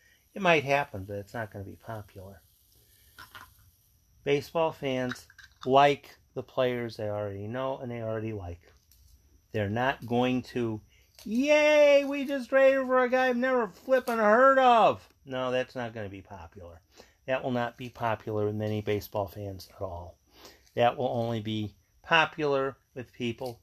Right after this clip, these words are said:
who run really fringe baseball podcasts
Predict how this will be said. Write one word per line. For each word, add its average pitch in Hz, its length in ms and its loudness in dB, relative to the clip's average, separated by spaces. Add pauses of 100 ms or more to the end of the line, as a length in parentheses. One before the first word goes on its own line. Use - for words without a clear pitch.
(140)
who 120 180 -4
run 107 400 -4 (400)
really 110 300 -4
fringe 160 960 -2 (300)
baseball 123 580 -2
podcasts 107 880 -6